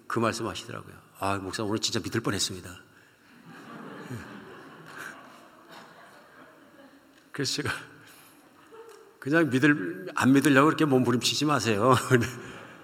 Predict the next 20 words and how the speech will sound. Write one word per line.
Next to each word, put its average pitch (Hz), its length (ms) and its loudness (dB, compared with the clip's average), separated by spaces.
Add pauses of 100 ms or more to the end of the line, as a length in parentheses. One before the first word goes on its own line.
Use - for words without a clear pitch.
(480)
아, - 200 -8
그렇게 175 220 4
몸부림을 147 480 6
치니까, 120 360 0
아, 117 260 0
그러니까, 170 340 8 (280)
아, 127 240 0
큰일 - 160 0
날 185 80 6
뻔했습니다. 107 400 0
<laughs> - 80 -12 (2750)
어, 101 240 -20 (760)
그 - 120 2
형제님도 127 400 6
변화돼서 120 500 2
이제 110 360 -2
예수 117 280 0
믿을 101 200 -4
줄 120 160 -4
믿습니다. 95 760 -10